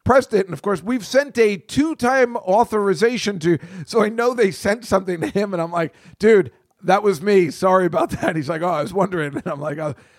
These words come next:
sorry, sorry. I, I, I thought it would bring me to something else where I could put in my own thing 'cause, um, I don't know what I thought was gonna happen." So then I put in my own email address 'cause I thought maybe along the line I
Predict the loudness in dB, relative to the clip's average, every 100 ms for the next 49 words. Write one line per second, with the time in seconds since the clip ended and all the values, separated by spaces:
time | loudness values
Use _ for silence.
0 | _ -2 0 2 0 0 0 -2 -4 _
1 | _ _ -2 2 2 2 0 2 2 4
2 | 2 2 0 2 2 2 0 0 0 2
3 | 0 0 -4 -4 -10 _ 0 2 4 2
4 | 2 2 0 0 -4 -4 -2 -2 -4 -2
5 | -2 -2 -4 -12 _ _ _ _ _ _
6 | _ _ -20 -8 -4 0 2 2 2 0
7 | -4 -6 -10 -12 -10 -12 -14 -20 _ _
8 | _ _ _ _ _ _ _ _ 0 2
9 | 4 2 2 0 2 0 2 2 2 2
10 | 0 2 2 2 -2 -2 0 0 2 0
11 | 0 -2 0 2 4 4 2 0 0 2
12 | 2 0 -4 -6